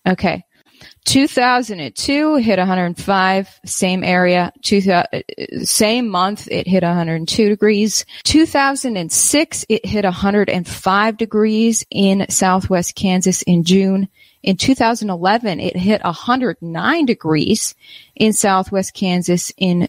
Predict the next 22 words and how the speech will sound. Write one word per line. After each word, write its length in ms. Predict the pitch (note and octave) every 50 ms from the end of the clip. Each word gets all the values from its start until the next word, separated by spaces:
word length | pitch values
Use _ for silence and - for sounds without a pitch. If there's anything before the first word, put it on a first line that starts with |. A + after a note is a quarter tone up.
| - F#3+
June. 520 | F3+ F#3+ A3+ C4 B3 F3+ - - - - _ _ _ _ - - - _ _ _ -
In 480 | - A3 A3 A3 A3 A3 A3 G#3 G3 - _ _ _ _ _ _ _ _ _ _ _ _ _ -
two 160 | - C4+ C#4
thousand 360 | C4+ C#4 C#4 D4 A3+ F3+ -
twelve, 800 | - - - A3 A3+ C4+ C#4+ C#4 G#3+ - - - - - - -
it 160 | - A3 - -
hit 320 | - F#3+ A3 G3 - -
a 60 | - F#3+
hundred 480 | F3+ - A3+ A3+ A#3 B3 C4 A#3 - -
and 160 | - F#3+ F#3 F#3
nine 260 | F3+ F3+ F#3 F#3+ F#3+
degrees 680 | G3 F#3+ - F3+ F3 E3+ E3 G3 A#3+ - - - - -
in 240 | F#3+ F#3 F#3 F#3 F3+
Southwest 640 | - - F3 - - F3+ - - F3+ F3+ - -
Kansas 460 | - - F3+ F3 E3 E3 E3+ E3+ - -
in 200 | - F3 E3+ D#3+
June. 300 | - F3 F3 F#3+ A3+ - - - - - - -
Then 280 | - F#3 G#3 B3 E4 F#4+
again, 680 | F#4+ C4+ F#3 A3+ A#3 D4 F4 F4 B3+ G3 F3 F3+ F3+ - _ _ _ - G#3+
that 160 | A3+ - -
same 500 | - - - - B3 B3 C#4+ D#4 D#4 C4+
month, 480 | B3 C#4 E4+ - - - - - -